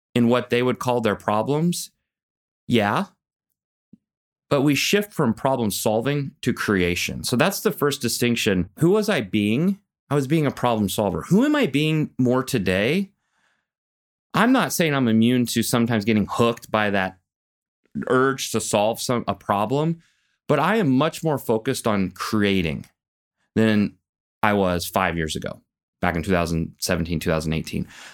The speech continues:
My life is now about creating. What I've realized is you and I, we're in constant creation. We are always creating something. We're either creating more of what we want or more of what we don't want. You know what? Sometimes problem solving is irrelevant because you can solve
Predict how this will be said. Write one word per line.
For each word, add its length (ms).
My 180
life 320
is 100
now 180
about 260
creating. 640
What 160
I've 240
realized 640
is 260
you 380
and 120
I, 460
we're 240
in 80
constant 640
creation. 520
We 160
are 220
always 400
creating 580
something. 560
We're 220
either 160
creating 320
more 200
of 80
what 140
we 260
want 560
or 80
more 240
of 80
what 120
we 100
don't 320
want. 240
You 80
know 40
what? 140
Sometimes 280
problem 220
solving 200
is 160
irrelevant 560
because 340
you 100
can 160
solve 640